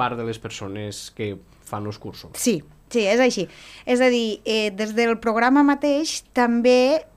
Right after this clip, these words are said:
Speaker 2: eh, es, es busquen entitats i establiments que col·laborin al programa Voluntariat per la Llengua. Llavors, eh, en aquests, en, en el cas de les pràctiques lingüístiques, concretament,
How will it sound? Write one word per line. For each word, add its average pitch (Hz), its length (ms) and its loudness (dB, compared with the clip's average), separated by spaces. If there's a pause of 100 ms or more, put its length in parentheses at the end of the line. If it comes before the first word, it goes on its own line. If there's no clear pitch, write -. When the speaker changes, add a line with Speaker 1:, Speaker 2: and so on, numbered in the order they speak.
(120)
Speaker 2:
eh, 185 1120 -2
es, 175 300 -6 (100)
es 156 240 -8
busquen 311 640 0 (320)
entitats 226 800 -2 (100)
i 285 300 2
establiments 247 800 0
que 262 160 -2
col·laborin 233 560 4
al 196 80 -4
programa 202 400 0
Voluntariat 185 560 -2
per 180 80 -2
la 170 80 -2
Llengua. 160 400 -6 (580)
Llavors, 220 680 4
eh, 180 680 -2 (360)
en 190 160 -2
aquests, 190 460 2 (100)
en, 175 760 -4 (340)
en 196 240 0
el 196 160 0
cas 233 200 2
de 220 120 0
les 190 160 -4
pràctiques 190 400 -2
lingüístiques, 277 800 -2
concretament, 214 720 0